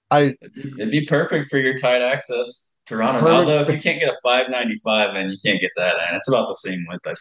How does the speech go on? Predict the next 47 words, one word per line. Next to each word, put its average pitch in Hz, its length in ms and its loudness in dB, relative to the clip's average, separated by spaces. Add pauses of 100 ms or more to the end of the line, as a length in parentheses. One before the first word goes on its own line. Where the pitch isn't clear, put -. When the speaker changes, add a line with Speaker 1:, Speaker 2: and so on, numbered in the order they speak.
Speaker 2:
think. 95 200 -16 (760)
Speaker 1:
Yeah, 117 300 4
no, 117 200 2
we 123 100 4
can't 127 240 0
get 120 80 2
a 117 60 0
five 107 240 0
ninety-five 98 500 -6
in. 104 160 -10 (300)
If 147 80 4
we 220 160 4
get, 220 200 4
if 165 140 4
I 214 140 6
go 240 100 4
Speaker 2:
You 233 120 6
Speaker 1:
to - 40 6
Speaker 2:
need 117 80 4
Speaker 1:
a - 20 4
Speaker 2:
to 120 60 6
make - 40 4
a 160 40 8
Speaker 1:
corn- 110 160 6
Speaker 2:
mini 117 280 2
Mechalak 95 460 -2 (120)
for 98 140 2
you. 98 140 6 (1080)
Speaker 1:
It's 185 200 2
so 208 280 4
Speaker 2:
Hmm. - 40 -4
Speaker 1:
fucked 190 300 2
up 180 160 4
in 170 80 4
our 147 180 6
area. 131 360 6
Sometimes 151 420 2
I 151 80 6
go 143 100 4
to 139 120 6
a 123 80 2
corner 127 360 2
lot 160 420 4
and 139 120 2
the 127 60 2
fence 143 380 0
posts - 420 0